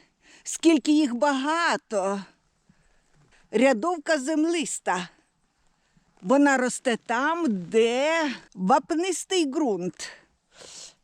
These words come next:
Але поки що звертаємо увагу на ось ці грибочки. Мокруха соснова.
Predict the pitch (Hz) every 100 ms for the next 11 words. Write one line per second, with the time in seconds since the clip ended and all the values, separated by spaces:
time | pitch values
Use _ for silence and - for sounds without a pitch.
0 | _ _ _ _ _ - 262 247 302 403
1 | 453 494 - 311 294 370 - - 403 277
2 | 269 - 247 240 226 220 208 196 226 339
3 | 269 196 202 208 277 285 269 - - -
4 | 339 370 254 269 226 202 202 185 - -
5 | 180 170 165 - - - - - - -
6 | - - - - - - _ _ _ 214
7 | 226 285 330 403 - 359 - 349 - 285
8 | 226 214 185